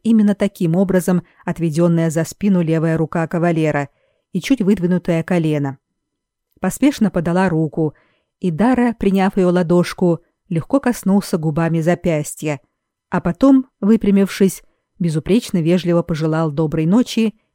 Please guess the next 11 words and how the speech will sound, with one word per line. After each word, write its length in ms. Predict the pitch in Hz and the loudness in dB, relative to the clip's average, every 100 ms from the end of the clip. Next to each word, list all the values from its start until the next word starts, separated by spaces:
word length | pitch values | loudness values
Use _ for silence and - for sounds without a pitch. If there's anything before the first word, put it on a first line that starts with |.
| _ | _
и 180 | 277 240 | 0 2
исчез 380 | - - 175 - | 0 0 0 -2
в 100 | - | -4
темноте 440 | 165 170 156 165 | 0 0 0 -4
коридора. 600 | 160 175 165 160 147 135 _ _ _ _ _ _ _ _ _ _ _ _ _ _ _ _ _ | 0 0 2 -2 -4 -8 _ _ _ _ _ _ _ _ _ _ _ _ _ _ _ _ _
Айлин 380 | 214 226 220 214 | 4 6 6 4
перевела 440 | 233 214 196 196 | 4 4 4 4
дух 420 | 175 277 - - _ _ _ _ | 6 4 4 -4 _ _ _ _
и 100 | 190 | 2
растерянно 560 | 180 - 208 185 180 | 2 2 2 2 2
подумала, 640 | 170 175 165 196 175 170 | 0 0 2 2 4 0